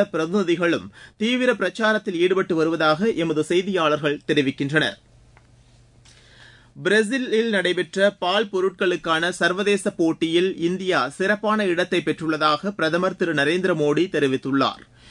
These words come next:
இதுகுறித்து சமூக வலைதளத்தில் அவர் வெளியிட்டுள்ள பதிவில், இப்போட்டியில் இந்தியா ஒரு சூப்பர் தங்கம், இரண்டு தங்கம், ஒரு வெள்ளிப்பதக்கத்தை இந்திய தயாரிப்புகள் வென்றதாக குறிப்பிட்டுள்ளார்.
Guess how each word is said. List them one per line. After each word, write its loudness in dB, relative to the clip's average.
இதுகுறித்து 0
சமூக 0
வலைதளத்தில் -2
அவர் 2
வெளியிட்டுள்ள 0
பதிவில், 0
இப்போட்டியில் 0
இந்தியா 0
ஒரு 0
சூப்பர் -2
தங்கம், 0
இரண்டு 0
தங்கம், -2
ஒரு 0
வெள்ளிப்பதக்கத்தை 0
இந்திய 0
தயாரிப்புகள் -2
வென்றதாக 0
குறிப்பிட்டுள்ளார். 0